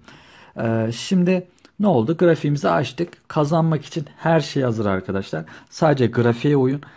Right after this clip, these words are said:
Hisselerde vesaire, borsada, şurada, burada yüzde doksan, yüzde yüze yakın bir kazanç sağlayın. Bu birer stratejidir dediğim gibi. Şimdi açtık grafiği.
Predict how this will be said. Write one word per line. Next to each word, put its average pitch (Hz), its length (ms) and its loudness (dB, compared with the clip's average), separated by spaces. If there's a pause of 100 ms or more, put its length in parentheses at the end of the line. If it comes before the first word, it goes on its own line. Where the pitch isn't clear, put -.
(240)
Hisselerde 107 800 0
vesaire, 104 560 -2
borsada, 120 460 0
şurada, 123 360 -2
burada 110 280 -4
yüzde 131 380 -4
doksan, 113 360 -2
yüzde 135 320 -4
yüze 131 200 -2
yakın 120 280 -2
bir 123 100 -8
kazanç 135 380 -4
sağlayın. 110 460 0 (920)
Bu 180 140 0
birer 170 260 6
stratejidir 139 960 -2 (100)
dediğim 131 320 0
gibi. 139 300 -4
Şimdi 160 260 -4
açtık 160 400 0
grafiği. 120 480 -2